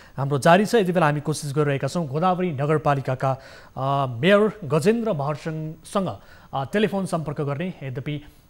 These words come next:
उहाँसँगको सम्पर्क यति बेला हुन सकिरहेको छैन। हामी कोसिस गरिरहेका छौँ त्यहाँ, अ, हामीले यो विषय उठान गरिसके पछाडि अनुगमन समेत गरिएको छ र यो अनुगमन गरिसके पछाडि दुईजना व्यक्तिहरू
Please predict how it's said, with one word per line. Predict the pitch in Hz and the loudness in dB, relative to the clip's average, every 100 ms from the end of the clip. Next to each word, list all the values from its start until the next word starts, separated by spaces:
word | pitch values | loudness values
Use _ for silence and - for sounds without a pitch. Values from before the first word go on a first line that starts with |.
| - | -14
उहाँसँगको | 117 151 156 156 151 139 | -4 -4 -2 -4 -6 -6
सम्पर्क | 156 143 139 | -8 -8 -6
यति | 135 | -6
बेला | 131 123 | -6 -6
हुन | 131 | -8
सकिरहेको | 123 135 135 135 127 | -8 -10 -8 -8 -6
छैन। | 127 175 | -4 -4
हामी | 190 - - 131 135 | -4 -10 -14 -8 0
कोसिस | 220 220 185 | 2 2 0
गरिरहेका | 175 160 151 | 2 2 0
छौँ | 139 214 | -4 -6
त्यहाँ, | 214 147 143 143 - - - 131 | -4 -4 -2 -4 -8 -20 -16 -8
अ, | |
हामीले | 123 135 147 143 | -6 -4 -2 -2
यो | 127 | -2
विषय | 139 190 | -2 -2
उठान | 165 165 160 | -2 -2 -2
गरिसके | 147 147 143 139 | -2 -4 -4 -6
पछाडि | 139 135 151 170 - - - - | -6 -2 -2 -2 -6 -16 -16 -2
अनुगमन | 190 202 220 202 | 2 2 2 0
समेत | 196 190 160 | 0 -2 -2
गरिएको | 151 180 180 185 | 0 0 0 -2
छ | - 220 - - | -4 -6 -12 -14
र | 123 | -8
यो | 127 156 202 202 - - | -4 2 2 2 -6 -8
अनुगमन | 147 185 185 196 190 180 143 | -2 0 0 0 0 -2 -4
गरिसके | 135 170 180 180 180 | 0 0 0 -2 -4
पछाडि | 165 170 165 | -4 -2 -2
दुईजना | 147 151 151 147 | -2 -2 -2 -2
व्यक्तिहरू | 135 143 147 147 | -4 -2 -2 0